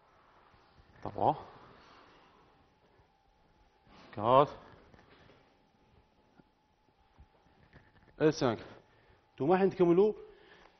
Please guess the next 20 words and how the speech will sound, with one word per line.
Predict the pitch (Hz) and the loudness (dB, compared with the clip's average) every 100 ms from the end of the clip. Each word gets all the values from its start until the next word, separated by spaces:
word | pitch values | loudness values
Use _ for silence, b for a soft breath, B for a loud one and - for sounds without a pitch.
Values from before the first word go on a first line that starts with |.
| _ | _
لي | 135 | 4
دي | 143 | 8
ريبيتيسيون | 185 185 175 160 170 156 | 8 8 2 2 2 4
تاعي، | 147 147 202 | 6 6 6
يعني | 156 139 147 - - | 4 2 0 -2 -4
عشر | 139 151 | -2 -2
خطرات | 147 156 143 - | -4 -2 -2 0
يمين، | 131 151 208 - b b b | -2 -2 -4 -10 b b b
عشر | 143 156 | -4 -2
خطرات | 170 165 156 | -4 -4 -2
يسار. | 139 120 120 131 139 | -2 -2 -4 -4 -6
ونروحوا | 143 185 202 | 2 4 6
نخدموا | 202 185 185 196 B B B B B | 4 2 0 -2 B B B B B
لو | 139 160 | 2 2
دوزيام | 165 156 180 180 | 4 4 6 6
اكزارسيس | 156 170 151 - | 6 4 2 0
تاعو، | 170 156 202 208 - | 6 6 6 2 4
لا | 135 | 4
كومبينيزون | 139 156 165 135 143 | 4 4 4 4 0
تاعو، | 139 127 214 | 2 4 2